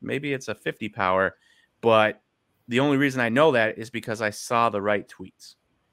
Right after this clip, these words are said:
You know, for a lot of these other guys, we will not have seen the right tweets. So there could be guys on this list that are projected forty-five power that found something during the offseason and are now a fifty, fifty-five, and much more rosier picture.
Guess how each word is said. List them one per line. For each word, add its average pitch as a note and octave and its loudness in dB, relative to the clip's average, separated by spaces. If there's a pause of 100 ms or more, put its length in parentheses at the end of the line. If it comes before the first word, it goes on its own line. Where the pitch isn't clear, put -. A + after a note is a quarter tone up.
(180)
You G2+ -4
know, G2 0 (260)
for A#2+ -2
a A#2+ 2
lot C#3+ 6
of D3+ 2
these B2+ 0
other D3 2
guys, G#2 -2
we B2+ -4
will B2+ -4
not C3 0
have B2 -2
seen A#2+ -8
the G#2+ -6
right G#2+ 0
tweets. C#3 -6
So A2 -10
there C#3+ 2
could D3+ -10
be C3+ -4
guys A#2+ 2
on B2 -4
this A2+ -6
list D3+ -2
that A#2 -2
are G#2+ -2
projected A#2 -4
forty-five A#2+ -4
power B2 2
that G2 -12
found G3 -4
something A#2 -8
during A#2 -4
the G#2+ -6
offseason G#2+ -4 (460)
and A2+ -2
are A2+ 0
now A#2 2
a A#2 0
fifty, G#2+ -6
fifty-five, G#2 -2
and G#2 -10
much A#2 -4
more A2 -8
rosier G2+ -6
picture. - -14